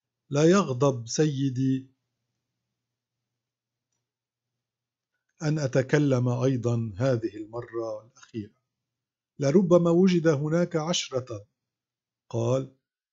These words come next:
"لا أهلك من أجل العشرة."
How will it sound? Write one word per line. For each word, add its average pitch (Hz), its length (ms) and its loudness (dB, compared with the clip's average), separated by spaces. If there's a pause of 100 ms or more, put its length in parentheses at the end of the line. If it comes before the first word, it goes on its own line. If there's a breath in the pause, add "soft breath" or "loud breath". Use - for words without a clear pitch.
(100)
"لا 165 380 4
أهلك 143 440 0
من 131 380 -2
أجل 120 340 -2
العشرة." - 580 -8